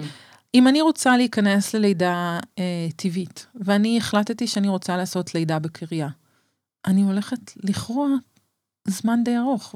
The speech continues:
ואם אין לי מספיק כוח בגוף כדי לעשות את זה, אני יכולה להגיד, "אבל זה לא יקרה." אני יכולה ממש, ממש, ממש לרצות וזה לא יקרה.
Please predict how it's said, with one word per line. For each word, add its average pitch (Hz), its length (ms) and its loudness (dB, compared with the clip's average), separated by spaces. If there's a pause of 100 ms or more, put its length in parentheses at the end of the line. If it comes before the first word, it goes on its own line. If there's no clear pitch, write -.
ואם 190 260 2
אין 214 220 2
לי 240 240 4
מספיק 208 500 0
כוח 202 500 0 (580)
בגוף 185 680 2
כדי 220 180 2
לעשות 214 380 2
את 302 100 2
זה, 220 160 4
אני 208 100 4
יכולה 240 340 4
להגיד, 302 320 2
"אבל 254 140 2
זה 220 140 0
לא 240 80 2
יקרה." 269 340 0 (340)
אני 196 120 4
יכולה 240 340 2
ממש, 294 480 -2
ממש, 285 280 -2
ממש 254 240 0
לרצות 226 440 0
וזה 185 180 0
לא 196 80 2
יקרה. 208 320 2